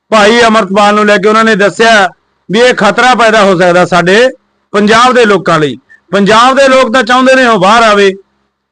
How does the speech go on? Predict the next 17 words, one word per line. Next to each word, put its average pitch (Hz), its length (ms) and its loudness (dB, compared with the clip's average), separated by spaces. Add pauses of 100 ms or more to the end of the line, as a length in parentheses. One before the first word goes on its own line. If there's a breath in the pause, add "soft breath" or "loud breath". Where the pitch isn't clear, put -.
(180)
ਕਿਤੇ 226 200 -2
ਨਾ 269 120 0
ਕਿਤੇ 254 200 -2
ਡਰ 240 240 0
ਸਰਕਾਰਾਂ 233 540 0
ਨੂੰ 247 140 0
ਹੀ 262 160 0
ਹੈ, 226 240 0 (520)
ਇਸ 240 160 -2
ਕਰਕੇ 254 300 -2
ਉਹਨੂੰ 247 180 0
ਬਾਹਰ 226 220 2
ਨਹੀਂ 220 160 -2
ਕੱਢ 208 180 0
ਸਕਦੇ। 156 340 -4 (960)
ਪਰ 214 180 0
ਹੁਣ 226 160 0